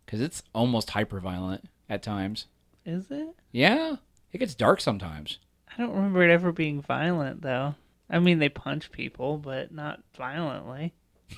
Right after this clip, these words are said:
Speaker 1: How can you not punch
Speaker 2: Well,
Speaker 1: somebody
Speaker 2: not,
Speaker 1: violently?
Speaker 2: there's not, like, blood or anything.
Speaker 1: No. I mean, uh,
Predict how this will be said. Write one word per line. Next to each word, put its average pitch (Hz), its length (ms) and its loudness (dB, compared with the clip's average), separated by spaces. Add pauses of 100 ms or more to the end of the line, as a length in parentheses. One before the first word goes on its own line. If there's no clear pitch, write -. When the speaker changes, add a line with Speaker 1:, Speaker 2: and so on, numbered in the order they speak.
(760)
Speaker 1:
How 160 120 0
can 208 180 2
you 202 100 10
not 160 300 4
punch 165 180 6
Speaker 2:
Well, - 240 8
Speaker 1:
somebody 254 200 12
Speaker 2:
not, 269 120 12
Speaker 1:
violently? 160 340 10
Speaker 2:
there's 247 140 8
not, 226 220 6
like, 190 240 6
blood 151 440 10
or 139 140 6
anything. 127 640 -2 (220)
Speaker 1:
No. 151 680 4 (280)
I 123 40 0
mean, 117 320 4
uh, 101 420 0